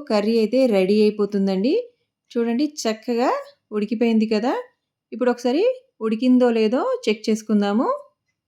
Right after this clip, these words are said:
నాకైతే ఇక్కడ సాఫ్ట్‌గా ఉడికిపోయిందండి. మీరు మటన్ అనేది ఉడికే వరకు ఉడికించుకోండి, లేకపోతే కుక్కర్‌లో వేసేసుకొని కర్రీని ప్రిపేర్ చేసేసుకోండి.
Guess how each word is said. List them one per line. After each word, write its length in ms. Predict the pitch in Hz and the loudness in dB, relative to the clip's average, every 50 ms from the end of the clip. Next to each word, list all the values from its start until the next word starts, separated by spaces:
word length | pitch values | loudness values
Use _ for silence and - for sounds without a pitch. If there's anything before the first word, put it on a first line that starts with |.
| _ _ _ _ _ _ _ _ _ _ _ _ _ _ _ _ _ _ _ _ _ _ _ _ _ _ _ _ _ _ _ _ _ _ _ _ _ _ _ _ _ _ _ _ _ _ _ _ _ - | _ _ _ _ _ _ _ _ _ _ _ _ _ _ _ _ _ _ _ _ _ _ _ _ _ _ _ _ _ _ _ _ _ _ _ _ _ _ _ _ _ _ _ _ _ _ _ _ _ -12
నాకైతే 360 | 220 214 220 220 254 240 247 | -8 -8 -6 -6 -4 -4 -4
ఇక్కడ 200 | 226 233 226 262 302 311 | -4 -2 -2 0 -2 -2
సాఫ్ట్‌గా 520 | - - 226 214 214 214 - 254 247 247 240 | 0 0 0 0 0 0 0 2 2 4 4
ఉడికిపోయిందండి. 720 | 226 220 220 226 214 226 220 208 208 208 202 196 208 254 339 453 466 381 | 4 2 2 0 2 2 2 2 2 0 0 0 0 0 0 0 0 2
మీరు 220 | 233 233 240 320 466 523 494 - - _ _ _ | 2 4 4 4 2 2 0 -2 -8 _ _ _
మటన్ 360 | 247 214 214 208 240 240 254 254 | -4 -4 -2 0 0 2 2 2
అనేది 380 | 240 233 233 233 226 254 311 359 - 220 | 4 4 2 2 2 2 0 -2 -2 -2
ఉడికే 320 | 226 220 220 220 240 233 | -2 -2 0 2 2 2
వరకు 300 | 226 220 214 220 220 262 320 392 359 | 2 2 0 0 0 0 2 4 4
ఉడికించుకోండి, 840 | 277 226 226 226 233 226 233 - - - 226 214 208 208 247 330 480 539 - - _ _ _ _ _ _ _ - | 4 2 2 2 2 0 0 0 -2 -2 0 0 0 0 0 0 -2 -2 -6 -10 _ _ _ _ _ _ _ -4
లేకపోతే 540 | 240 247 247 247 254 220 247 233 220 302 320 | 0 0 0 2 0 0 -2 -2 -2 -2 -2
కుక్కర్‌లో 540 | 320 277 247 254 - 247 233 240 254 330 480 523 466 - - | 0 -2 -2 0 0 0 0 2 2 0 0 -2 -4 -6 -4
వేసేసుకొని 680 | 285 220 214 214 220 220 220 - - 226 220 254 381 508 571 554 - _ | -2 0 0 0 0 -2 -2 -4 -4 -2 -2 -2 -2 -4 -4 -8 -12 _
కర్రీని 460 | _ 220 220 208 233 226 220 254 330 415 | _ -4 -2 0 0 0 0 0 0 -2
ప్రిపేర్ 380 | 415 - 240 226 226 226 220 220 | -2 -2 -2 0 0 0 0 0
చేసేసుకోండి. 680 | 220 214 202 214 208 202 - - 208 202 202 220 285 | 0 0 0 -2 -2 -4 -4 -4 -4 -2 0 0 0